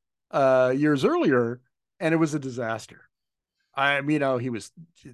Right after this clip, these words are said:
saying all sorts of awful, awful things about our prime minister and, you know, th-, awful things about Canadians. And, you know, it was, I mean, we historically, the two countries have had a very close relationship. And, and then Biden came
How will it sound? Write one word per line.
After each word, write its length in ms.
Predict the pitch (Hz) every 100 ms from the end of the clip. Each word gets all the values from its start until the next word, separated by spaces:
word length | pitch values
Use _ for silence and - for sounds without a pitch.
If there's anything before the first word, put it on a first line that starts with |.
| 131 135
saying 280 | - 123 113
all 160 | 120
sorts 280 | 127 127 117
of 120 | 101 -
awful, 460 | 147 190 180 110 98
awful 300 | 123 127 120
things 300 | 127 123 113
about 200 | 113 104
our 100 | 101
prime 240 | - 101
minister 440 | 127 156 170 143 131 - - - _ -
and, 580 | 135 117 113 110 120 -
you 120 | 190
know, 140 | 117
th-, 180 | 113 -
awful 280 | 139 147 165
things 200 | 147 131
about 200 | 117 107
Canadians. 800 | 143 156 180 180 170 160 156 123
And, 200 | 120 117 _ _ _ _ 254
you 80 |
know, 200 | 262 202
it 40 | 185
was, 220 | 190 185 180
I 60 |
mean, 180 | 156 160
we 120 | 165
historically, 600 | 151 151 - 208 185 185 156
the 100 | 139
two 140 | 165
countries 380 | 160 147 156 127
have 120 | 135
had 200 | 131 123
a 40 |
very 240 | 117 123 127
close 320 | - 123 110
relationship. 600 | 135 196 185 185 - 180 - _ _ _ _ -
And, 240 | 160 170
and 200 | 220 170
then 140 | 185
Biden 400 | 175 233 302 302
came 420 | - 185 131 151